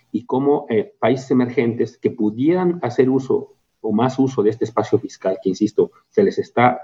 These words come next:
dando por la vía de la baja en las tasas de interés, eh, no siempre lo usan. En parte, creo, porque las calificadoras, sí creo que equivocadamente, eh,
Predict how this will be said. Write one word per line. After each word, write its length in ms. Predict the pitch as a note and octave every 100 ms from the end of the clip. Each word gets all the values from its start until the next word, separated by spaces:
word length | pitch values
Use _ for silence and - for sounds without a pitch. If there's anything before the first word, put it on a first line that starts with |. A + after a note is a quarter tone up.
| -
dando 320 | A2 A#2 A2
por 100 | G2+
la 120 | F#2
vía 140 | G2 G#2+
de 60 |
la 100 | G2+
baja 180 | F#2 G2
en 80 | G#2
las 100 | F2+
tasas 300 | - - F#2+
de 60 | F#2
interés, 440 | F#2 F2+ - _ _ _ - _ -
eh, 180 | G#2 - _ _
no 140 | B2
siempre 260 | C3+ E3 E3
lo 80 | C#3
usan. 320 | B2 C#3 C#3 - _ _ _
En 140 | B2+ C3+
parte, 600 | G3 A3+ - D#3 A3 - _
creo, 480 | - D#3+ C3+ D#3 - - _
porque 380 | - G#2+ A#2+ A#2 -
las 160 | A2+
calificadoras, 880 | - A2 A2+ A2 A2 D3+ A#2 A2+ - - _
sí 220 | _ - D3
creo 200 | D3 D3
que 200 | D3 -
equivocadamente, 1000 | A2+ A#2+ A2 A#2 E3 D#3+ C3+ A#2+ C#3 - _ _ _
eh, 260 | - G#2+ -